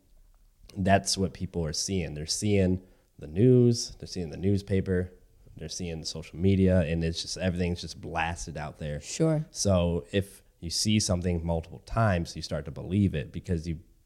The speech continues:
Speaker 1: you
Speaker 2: Yeah,
Speaker 1: build
Speaker 2: true.
Speaker 1: this, like I told, or we were explaining before, the neural pathways.
Speaker 2: Yeah.
Speaker 1: You're, you're, you're building that by thinking, you, you can, you can play the piano,
Speaker 2: Mm.
Speaker 1: you can learn to scale.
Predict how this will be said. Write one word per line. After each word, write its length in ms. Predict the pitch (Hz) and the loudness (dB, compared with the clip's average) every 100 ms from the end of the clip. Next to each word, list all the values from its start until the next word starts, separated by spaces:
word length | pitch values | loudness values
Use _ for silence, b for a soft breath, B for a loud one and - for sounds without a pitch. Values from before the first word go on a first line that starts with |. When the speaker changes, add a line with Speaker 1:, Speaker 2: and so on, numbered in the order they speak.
| - | 2
Speaker 1:
you 100 | 190 | 4
Speaker 2:
Yeah, 100 | 175 | 8
Speaker 1:
build 200 | 139 143 | 12 12
Speaker 2:
true. 80 | 123 | 12
Speaker 1:
this, 320 | 131 117 - - - _ - | 8 8 2 -10 -20 _ 0
like 200 | 107 107 | 2 4
I 80 | 110 | 2
told, 440 | - 117 110 101 - - - | 4 6 6 4 -4 -6 8
or 260 | 107 101 | 10 12
we 100 | 101 | 10
were 80 | 107 | 8
explaining 600 | 101 - 110 107 104 101 | 8 2 6 8 8 6
before, 420 | 95 95 113 110 95 | 4 6 10 10 10
the 120 | 90 | 6
neural 240 | 92 95 | 4 4
pathways. 680 | 90 92 95 - 87 78 - | 2 0 -2 0 -2 -2 0
Speaker 2:
Yeah. 380 | 196 196 196 170 101 | 6 8 8 4 4
Speaker 1:
You're, 160 | 117 | 4
you're, 220 | 98 117 95 107 | 6 6 4 4
you're 140 | 107 | 4
building 400 | 85 117 110 85 | 8 8 8 4
that 260 | 78 69 - | 0 -4 -2
by 200 | 87 87 | 0 0
thinking, 320 | - 101 - | 0 -2 -2
you, 160 | 107 110 - | -2 0 4
you 160 | 131 | 4
can, 340 | 151 127 98 - b b b b b _ _ - - _ _ | 6 6 6 0 b b b b b _ _ -20 -20 _ _
you 120 | - 123 | 0 2
can 120 | 117 | 2
play 240 | - 110 | 6 8
the 80 | 110 | 8
piano, 460 | 110 87 73 73 87 - | 6 -4 -4 -10 -10 4
Speaker 2:
Mm. 420 | 185 180 165 196 | 8 8 6 -2
Speaker 1:
you 60 | |
can 120 | 87 87 | -2 2
learn 140 | 95 | 4
to 60 | 92 | 2
scale. 420 | - 87 80 - | 0 -4 -4 -6